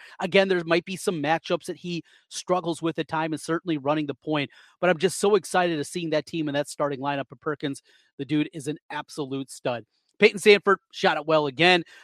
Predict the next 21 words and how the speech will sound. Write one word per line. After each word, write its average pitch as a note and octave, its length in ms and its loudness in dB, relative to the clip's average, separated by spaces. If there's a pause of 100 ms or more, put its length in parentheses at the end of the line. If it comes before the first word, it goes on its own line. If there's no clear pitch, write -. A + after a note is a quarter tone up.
Uh, D3+ 140 0
he E3+ 120 -2
finishes E3+ 400 0
the C#3+ 100 -6
game, D#3 260 2 (300)
hits - 220 8
two A#3 140 2
of G#3 80 0
three G3+ 180 0
three-pointers, F#3+ 680 0
six - 260 -2
of E3+ 80 -10
ten, F3+ 240 2 (260)
mixing G3+ 360 6
it F#3 60 2
up F#3 180 6 (140)
inside G#3 520 4
a G3+ 60 0
little G3 220 0
bit G3 200 0
more. F#3 360 2